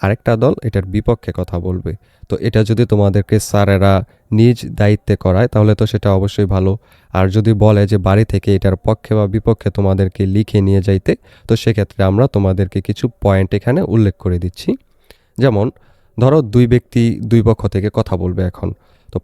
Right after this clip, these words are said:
পারসন এ বা প্রথম পক্ষ থেকে পারসন এ বলবে যে, "I believe humans can't do anything to control the course of nature।" এটা হলো এই যে মোশনের পক্ষে। পারসন এ কথা বলবে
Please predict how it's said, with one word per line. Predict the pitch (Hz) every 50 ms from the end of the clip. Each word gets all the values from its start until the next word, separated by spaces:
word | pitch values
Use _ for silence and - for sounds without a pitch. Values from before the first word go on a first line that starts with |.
| _
পারসন | - 104 107 110 - - - 123 120 - _
এ | - 120 107 104 123 - -
বা | - 98
প্রথম | - - 113 120 - - 151 147 156 151 -
পক্ষ | - 113 - - -
থেকে | 98 - 98 - - 139
পারসন | - - 95 92 90 - - 104 - -
এ | - 120 127
বলবে | 117 101 98 92 90 92 104 139 214 - _ _ _ _ _ _
যে, | 104 104 104 - - -
"I | 95 120 135 131
believe | 113 98 107 101 95 98 110 139 226 - _ _ _ _ _ _ _ _
humans | 117 117 117 110 104 104 101 117 156 214 233 - - - _ _ _ _ _
can't | - 110 101 101 101 - - 101 98
do | 120 117 110 - -
anything | 113 110 104 113 127 - - 135 135 156 208 240 - _
to | - 104
control | - - 101 98 95 - - 104 101 101
the | 107 113
course | - - 98 95 92 - - 165
of | - _ - 101
nature।" | 95 90 - - 87 85 -
এটা | - 107 - 110
হলো | 123 147 185 -
এই | - - 131
যে | 120 113 110
মোশনের | 98 92 92 98 101 - - 113 110 117 151 160 - _
পক্ষে। | 120 127 - _ - - 156 110 92 - _ _ _ _ _ _ _ _
পারসন | 107 104 104 - - 120 - -
এ | - 117 -
কথা | 120 127 - 135 131
বলবে | 127 135 139 139 165 190